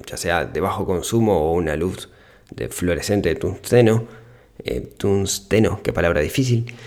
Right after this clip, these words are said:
Entonces, los sensores, mm, lo que hacen es prender la luz cuando hay oscuridad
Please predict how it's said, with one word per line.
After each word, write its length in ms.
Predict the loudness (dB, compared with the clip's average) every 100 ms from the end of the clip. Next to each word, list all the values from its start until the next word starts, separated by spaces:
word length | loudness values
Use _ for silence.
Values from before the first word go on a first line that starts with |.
| -16 -14 -12 -2
Entonces, 540 | 6 8 8 4 -2 -6
los 340 | -4 0 2
sensores, 600 | 2 6 8 8 4 -2 -14 -18 -10
mm, 540 | -6 -6 -6 -8 -12 -12 -14 -14 -20 -20 _ _ -12
lo 340 | -6 -2 0
que 100 | 4
hacen 260 | 4 4 4
es 300 | 4 2 -2 -16 -6
prender 300 | -2 2 2
la 120 | 2
luz 160 | 2 2
cuando 240 | 2 4
hay 80 | 4
oscuridad 560 | 2 0 4 4 4